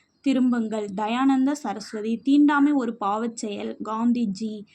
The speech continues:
டெல்லர் சலா, பகத்சிங். நீண்ட காலத்திற்கு முன்பே நாங்கள் விதியுடனான ஒப்பந்தம் செய்தோம். விடை வந்து டெல்லி சாலோ, பகவத்-, பகத்சிங்.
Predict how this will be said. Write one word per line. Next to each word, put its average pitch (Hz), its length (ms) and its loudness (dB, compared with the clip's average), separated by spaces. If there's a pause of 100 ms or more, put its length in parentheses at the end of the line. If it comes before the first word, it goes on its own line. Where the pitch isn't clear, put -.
(380)
டெல்லர் 285 520 2
சலா, 202 460 -4
பகத்சிங். 226 840 -4
நீண்ட 302 400 2
காலத்திற்கு 233 720 -2
முன்பே 233 440 2
நாங்கள் 220 500 -4
விதியுடனான 233 800 0 (560)
ஒப்பந்தம் 269 580 2
செய்தோம். 196 760 -4 (420)
விடை 254 280 0
வந்து 262 220 0
டெல்லி 240 480 0
சாலோ, 220 360 -2 (100)
பகவத்-, 226 460 -4 (400)
பகத்சிங். 208 720 -6